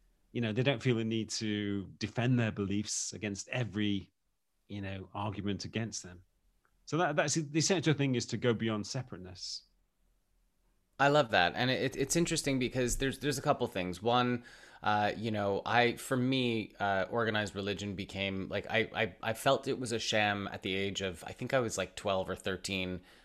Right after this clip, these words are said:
Speaker 2: when I was just like, "This is, this is ridiculous. This is, I, I don't have to go anywhere to connect with source. Like, I can do it from home. I don't have to be somewhere. I don't have to," there was a lot of realizations that I had at a very, very young age, which started me on my, my spiritual path. And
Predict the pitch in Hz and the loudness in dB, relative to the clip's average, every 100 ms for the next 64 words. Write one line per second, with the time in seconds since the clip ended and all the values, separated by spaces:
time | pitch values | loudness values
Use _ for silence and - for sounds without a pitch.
0 | - 101 95 95 95 - 95 - 110 95 | -4 0 0 0 -2 0 0 2 0 0
1 | 87 82 _ 107 98 90 92 87 87 82 | -2 -6 _ -4 -2 -4 -6 -6 -6 -4
2 | 78 73 - 90 - 85 - - 104 - | -4 -4 -4 -4 -4 -6 -6 -2 -2 2
3 | 113 113 110 92 82 101 101 98 92 90 | 0 0 -4 -6 -2 0 0 -2 0 0
4 | 95 - 95 90 - 90 87 - - - | -2 -6 -2 -2 -4 -2 -2 -4 -8 -4
5 | - 87 67 - 98 90 110 117 113 113 | 0 0 0 0 2 2 2 2 0 2
6 | 104 - 113 95 87 76 - - - - | 0 0 -2 -2 -4 -8 -12 -20 -18 -2
7 | - 117 113 117 - 113 127 117 123 117 | 2 4 4 2 0 2 4 4 4 2
8 | 117 113 110 95 107 101 104 - 101 - | 2 2 2 2 -2 -2 -2 0 0 0
9 | - - - 147 143 139 135 131 107 123 | -8 -18 4 6 6 8 8 8 6 6
10 | 117 110 110 - 110 107 107 104 120 113 | 6 4 2 2 -2 2 2 4 4 4
11 | 104 113 110 101 120 113 107 104 101 101 | 2 -2 -2 2 2 2 0 0 0 0
12 | 104 113 98 110 - - 107 98 110 123 | 0 -2 -2 -2 0 2 2 2 -2 0
13 | 101 98 95 - 90 98 - 95 - 90 | 0 0 -2 -2 -2 -2 0 -2 -2 -6
14 | - 147 131 - 107 | -2 2 2 0 -4